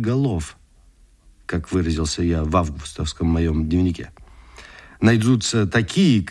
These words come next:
которым только и мерещится, что Россия коварна, спит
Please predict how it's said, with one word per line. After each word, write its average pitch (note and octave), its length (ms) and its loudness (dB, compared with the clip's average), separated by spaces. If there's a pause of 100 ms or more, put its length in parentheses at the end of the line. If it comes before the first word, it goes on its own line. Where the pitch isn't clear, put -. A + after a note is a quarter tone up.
(120)
которым G#2+ 480 0 (280)
только C3 420 2 (240)
и C#3+ 80 6
мерещится, B2+ 720 2
что - 180 -2
Россия G#2 480 2
коварна, C#3 680 2
спит - 640 -2